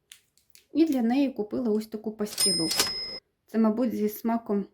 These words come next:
яблуко-банан. Двадцять п'ять грамів.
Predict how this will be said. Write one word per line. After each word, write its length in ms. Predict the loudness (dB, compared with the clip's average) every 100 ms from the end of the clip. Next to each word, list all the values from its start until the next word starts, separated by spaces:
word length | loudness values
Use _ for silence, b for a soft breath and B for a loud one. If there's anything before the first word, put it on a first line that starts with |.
| _ _ -6
яблуко-банан. 880 | 0 2 2 0 2 2 4 2 -2 -10 -20 -20 -20 -20 _ _ _ _ _ _ _ _ _ _ _ _ -2
Двадцять 300 | 2 2 0
п'ять 200 | 0 2
грамів. 440 | 6 8 8